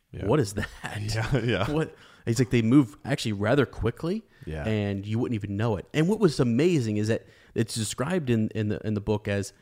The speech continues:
Speaker 2: when they move, y-, it's almost like the sound of rustling leaves and, and wind.
Speaker 1: Can I tell you what I envision in my head? And this
Speaker 2: Yeah.
Speaker 1: might be totally wrong, but then when they're talking about this, they're, they're describing, like, kind of the cloud or the haze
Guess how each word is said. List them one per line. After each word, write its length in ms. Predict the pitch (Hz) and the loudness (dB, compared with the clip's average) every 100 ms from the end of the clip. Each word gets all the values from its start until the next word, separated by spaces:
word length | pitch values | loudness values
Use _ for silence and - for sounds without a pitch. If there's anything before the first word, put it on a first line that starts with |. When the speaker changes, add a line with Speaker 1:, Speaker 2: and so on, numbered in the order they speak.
| _ _ - _ _ _ - | _ _ -20 _ _ _ -6
Speaker 2:
when 200 | 113 131 | 2 4
they 140 | 120 | 4
move, 360 | 107 156 104 104 | 4 4 4 0
y-, 120 | 107 | -6
it's 160 | - - | -8 -4
almost 220 | 117 113 | -2 -2
like 100 | 107 | -4
the 60 | 107 | -6
sound 360 | - 113 107 107 | -4 0 0 0
of 160 | 101 | -2
rustling 380 | 104 - 113 101 | -4 -2 -2 -2
leaves 280 | 104 107 101 | 0 -2 -2
and, 180 | 104 - | -4 -4
and 160 | 104 101 | -6 -2
wind. 260 | 110 98 - - - - | -2 -2 -6 -16 -20 -20
Speaker 1:
Can 220 | - - | -6 0
I 40 | 131 | 2
tell 140 | 165 | 4
you 80 | 160 | 4
what 80 | 147 | 4
I 60 | |
envision 340 | 110 95 95 98 | 4 2 0 0
in 60 | |
my 80 | 85 | -2
head? 240 | 80 82 - | 0 -2 -2
And 100 | 101 | -2
this 120 | 107 | 2
Speaker 2:
Yeah. 60 | 117 | 2
Speaker 1:
might 120 | 107 | 2
be 80 | 95 | -2
totally 320 | - 101 90 | 2 2 4
wrong, 260 | 85 76 76 _ - - - | 0 -2 -8 _ -20 -20 -2
but 140 | 101 | 0
then 120 | 107 113 | 0 2
when 100 | 110 | 2
they're 100 | 104 | 2
talking 240 | 131 123 | 2 2
about 140 | 107 | 2
this, 100 | 92 | 0
they're, 120 | 95 76 | -4 -4
they're 220 | 95 92 | -2 -4
describing, 560 | 87 92 - 110 107 | -4 -8 0 2 2
like, 220 | 98 87 - | 0 -2 -4
kind 180 | - | -6
of 80 | 92 | -4
the 60 | 85 | -6
cloud 500 | - - 95 95 98 | -6 2 4 4 4
or 80 | 87 | 0
the 80 | |
haze 600 | 85 - 92 98 113 110 | -4 -4 -2 0 -2 -6